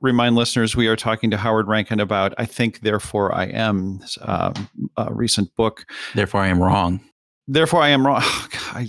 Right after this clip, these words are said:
Speaker 1: I, I
Speaker 2: See, you were wrong about that, Tim. See, you, you were
Speaker 1: Thank you.
Speaker 2: thinking,
Speaker 1: Thank you,
Speaker 2: and
Speaker 1: Kurt.
Speaker 2: therefore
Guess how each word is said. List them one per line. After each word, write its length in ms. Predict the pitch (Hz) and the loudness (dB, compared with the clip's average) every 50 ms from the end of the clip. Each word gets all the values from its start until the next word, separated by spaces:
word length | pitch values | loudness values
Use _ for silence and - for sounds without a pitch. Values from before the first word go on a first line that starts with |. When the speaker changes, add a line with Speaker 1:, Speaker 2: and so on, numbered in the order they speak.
| - - | -8 -8
Speaker 1:
I, 40 | - | -8
I 80 | 135 - - - - - - - 110 - - - | -8 -8 -8 -12 -18 -20 -20 -18 -20 -20 -16 -8
Speaker 2:
See, 240 | - - 127 135 151 | -4 0 2 4 4
you 160 | 139 123 123 | 6 6 6
were 160 | 127 127 120 | 6 4 4
wrong 340 | 113 117 120 127 135 139 139 | 4 4 2 2 2 2 0
about 320 | 131 120 123 117 117 113 - | 0 0 0 0 0 0 0
that, 280 | 117 120 131 131 - | -2 -2 -2 -4 -6
Tim. 420 | - 104 90 87 85 87 90 98 95 | -6 -6 -4 -4 -4 -6 -8 -10 -10
See, 520 | - - 104 98 107 117 131 135 107 98 | -10 -6 -4 -2 -2 0 0 -2 -2 -2
you, 60 | 101 | -2
you 160 | 98 104 107 | -2 0 2
were 60 | 135 190 | 2 2
Speaker 1:
Thank 120 | 226 - | 2 2
you. 40 | 202 147 | 0 0
Speaker 2:
thinking, 220 | 151 147 - 160 | 0 0 2 2
Speaker 1:
Thank 180 | - - 160 156 | 2 2 2 2
you, 80 | - - | 0 0
Speaker 2:
and 180 | 120 117 117 | 2 2 2
Speaker 1:
Kurt. 140 | 117 - - | 4 4 4
Speaker 2:
therefore 880 | 120 127 135 147 143 - 139 135 131 123 117 113 110 104 110 - - | 4 2 0 -2 -2 -2 -2 0 0 2 2 2 0 0 0 -2 -4